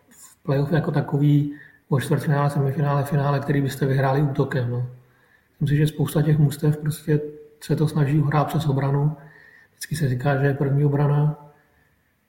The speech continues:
No, Vláďa Růžička je tím z-, známej, že ty mužstva na playoff prostě staví, že se soustředí na tu hru, že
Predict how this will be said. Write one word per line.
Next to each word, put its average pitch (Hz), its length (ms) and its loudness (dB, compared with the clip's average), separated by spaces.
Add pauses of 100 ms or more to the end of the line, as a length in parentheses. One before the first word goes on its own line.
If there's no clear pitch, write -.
(140)
No, 131 380 -2 (200)
Vláďa 139 300 2
Růžička 147 360 4
je 139 80 4
tím 151 160 6
z-, 131 200 -2 (360)
známej, 139 600 2 (260)
že 135 340 -2 (220)
ty 147 120 -2
mužstva 135 280 0
na 135 100 0
playoff 135 360 -2
prostě 147 280 -6
staví, 139 460 -2
že 139 80 -2
se - 180 -14
soustředí 143 440 -4
na 135 100 -2
tu 143 140 0
hru, 147 220 0
že 143 120 0